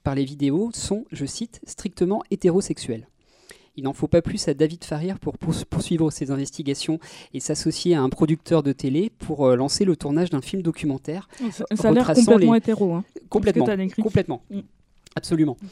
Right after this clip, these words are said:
Speaker 1: Et, euh, pour lancer donc un, un documentaire,
Speaker 2: C'est ça.
Speaker 1: euh, qui retrace les nombreuses étapes de, de son enquête. Euh... David Farir a tenu un blog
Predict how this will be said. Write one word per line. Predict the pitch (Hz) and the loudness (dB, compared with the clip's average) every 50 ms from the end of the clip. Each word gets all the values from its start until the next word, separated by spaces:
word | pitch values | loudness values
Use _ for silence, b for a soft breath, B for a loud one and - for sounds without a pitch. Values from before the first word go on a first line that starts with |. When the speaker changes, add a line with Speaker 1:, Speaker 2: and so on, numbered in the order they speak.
| B B B B B | B B B B B
Speaker 1:
Et, | - 151 151 151 151 143 | -6 -4 -2 0 0 0
euh, | 139 139 135 131 131 127 127 123 127 127 127 123 123 127 _ - | 0 0 0 -2 -2 -2 -4 -4 -4 -6 -6 -8 -8 -10 _ -6
pour | 156 143 | -2 -2
lancer | 135 143 - 208 | 0 0 -2 -2
donc | 165 160 151 - | -4 -6 -8 -8
un, | 135 107 107 113 - - | -12 -12 -12 -16 -14 -12
un | 135 | -12
documentaire, | 131 143 - - - 147 123 113 - 180 196 202 - | -10 -12 -12 -10 -10 -10 -8 -4 -4 -4 -4 -4 -6
Speaker 2:
C'est | - 190 185 - - | -14 -20 -16 -10 -8
ça. | 135 | -6
Speaker 1:
euh, | 131 131 127 120 | -4 -4 -6 -8
qui | - - 156 | -6 -8 -6
retrace | 139 143 - - 190 208 - - | -6 -6 -6 -6 -6 -6 -4 -2
les | 160 | 0
nombreuses | 143 147 151 151 139 170 185 160 | 0 2 2 4 4 4 4 2
étapes | 151 135 - 190 196 202 - 143 | 0 -4 -4 -4 -6 -6 -8 -12
de, | 135 131 131 127 123 127 | -12 -12 -12 -12 -14 -16
de | 127 139 | -18 -18
son | 135 - 185 175 | -14 -10 -8 -8
enquête. | 156 131 - - - _ _ _ b b b b b b b b b b - | -8 -8 -10 -16 -20 _ _ _ b b b b b b b b b b -18
Euh... | - 131 131 127 127 127 127 123 123 123 127 123 123 123 123 123 123 131 123 123 135 139 135 143 - - _ _ _ _ _ _ _ _ _ | -14 -12 -12 -10 -10 -10 -10 -10 -12 -12 -12 -12 -12 -12 -14 -14 -14 -14 -14 -14 -14 -14 -16 -16 -18 -20 _ _ _ _ _ _ _ _ _
David | 170 156 170 165 196 - | -6 -6 -6 -6 -6 -8
Farir | - - 180 190 240 247 202 | -4 -4 -2 -2 -2 -2 -2
a | 220 | -4
tenu | 226 - 165 190 208 175 | -2 -2 -2 0 0 0
un | 131 | 0
blog | 123 127 127 170 190 202 | 0 0 0 0 -2 -4